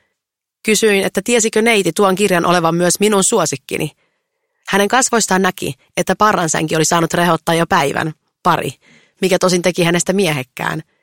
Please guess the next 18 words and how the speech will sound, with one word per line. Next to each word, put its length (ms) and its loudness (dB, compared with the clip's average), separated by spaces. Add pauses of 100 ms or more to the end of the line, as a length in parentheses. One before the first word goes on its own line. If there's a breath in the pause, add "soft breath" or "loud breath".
(320)
Tämä 240 0
nuori 260 2
mies 200 -4
oli 240 0
istutunut 460 -2
pöytääni 380 0
kutsumatta, 680 -4 (400 soft breath)
eikä 220 2
voinut 280 2
olla 160 2
kahtakymmentäviittä 840 0
vuotta 260 -2
vanhempi, 500 -2 (440)
mutta 160 -2
hänestä 300 0
huokui 300 2
sellaista 480 0
itsevarmuutta 840 -2